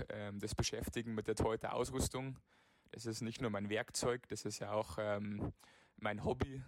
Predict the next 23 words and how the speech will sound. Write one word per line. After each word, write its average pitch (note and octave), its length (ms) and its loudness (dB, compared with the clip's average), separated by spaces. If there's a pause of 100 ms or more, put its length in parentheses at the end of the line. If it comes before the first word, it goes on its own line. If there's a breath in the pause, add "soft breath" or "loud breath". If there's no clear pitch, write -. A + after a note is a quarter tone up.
sag G#2 200 -4
ich A2+ 120 -6
mal, A2+ 200 0
mit A2+ 160 -4
dem A2 100 -2
ich A2+ 80 -2
mich A2+ 160 -4
beschäftige. A#2+ 720 2 (520 loud breath)
Und, G#2 600 -4 (120)
ähm, G2+ 420 -2
ja, G2+ 220 0
auch - 180 0
mittlerweile A2 640 0
gibt's - 360 -2
viele A#2 200 0
Möglichkeiten, A2+ 840 -2 (440 loud breath)
die A2 160 2
Ausrüstung A#2 520 2
zu A2 300 2
gestalten A#2 540 -2
und A#2 80 -2
zu - 180 4
designen. B2 720 -4